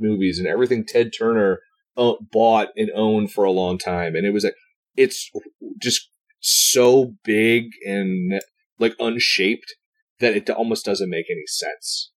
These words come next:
And that's what kind of the Peacock seems to me. 'Cause, like, I'm looking at, they're gonna put The Office and Parks and Rec on there, and, like, the one I was kind of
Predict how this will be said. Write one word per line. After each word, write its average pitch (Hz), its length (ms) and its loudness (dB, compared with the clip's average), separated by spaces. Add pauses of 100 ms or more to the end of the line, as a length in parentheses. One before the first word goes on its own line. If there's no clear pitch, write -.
(280)
And 113 120 -2
that's 131 240 0
what 185 120 0 (280)
kind 113 280 -2
of 120 200 -2 (260)
the 101 100 -4
Peacock 104 420 -2
seems 95 340 -8
to 90 120 -10
me. 87 280 -4
'Cause, 98 200 -4
like, 101 140 0
I'm 113 140 0
looking 127 300 -2
at, 107 220 0 (1300)
they're 139 280 2 (240)
gonna 160 120 2
put 180 180 0
The 165 100 -2
Office 131 500 0
and 110 140 -4
Parks 110 240 -2
and 101 100 -4
Rec 107 220 -2
on 113 140 -2
there, 120 280 -2
and, 104 180 -2
like, 101 180 -2 (960)
the 123 100 2
one 135 220 2
I 139 180 2
was 139 220 2
kind 123 240 -2
of 113 160 -2